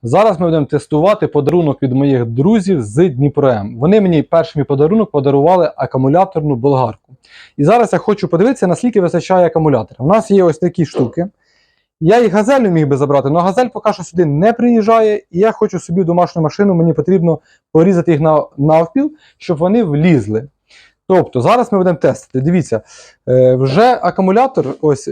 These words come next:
ще червоним, ще заряджається, тобто ми це теж, е, просто ми вже чекаємо двадцять хвилин,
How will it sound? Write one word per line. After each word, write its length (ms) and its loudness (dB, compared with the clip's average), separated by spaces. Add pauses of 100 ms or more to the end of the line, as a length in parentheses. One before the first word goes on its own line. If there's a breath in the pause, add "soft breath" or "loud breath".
ще 200 -2
червоним, 480 0
ще 160 -2
заряджається, 640 2
тобто 220 -2
ми 120 2
це 140 -4
теж, 280 -2
е, 520 -2
просто 220 -2
ми 80 4
вже 100 2
чекаємо 320 0
двадцять 300 -2
хвилин, 300 2